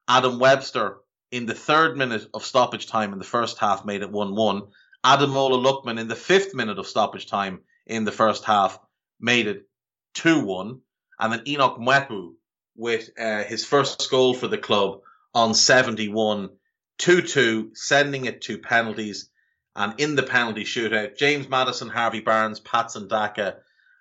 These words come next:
and Ricardo Pereira all scoring for Leicester. Pascal Gross and Al-, Alexis McAllister scored for Brighton, but Neil Maupay and Enoch Mwepu missed their penalties. Mwepu from hero to zero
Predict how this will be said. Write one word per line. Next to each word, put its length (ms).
and 380
Ricardo 500
Pereira 560
all 360
scoring 760
for 480
Leicester. 600
Pascal 400
Gross 480
and 180
Al-, 240
Alexis 380
McAllister 640
scored 520
for 260
Brighton, 500
but 140
Neil 300
Maupay 680
and 440
Enoch 260
Mwepu 560
missed 600
their 160
penalties. 560
Mwepu 340
from 220
hero 460
to 120
zero 540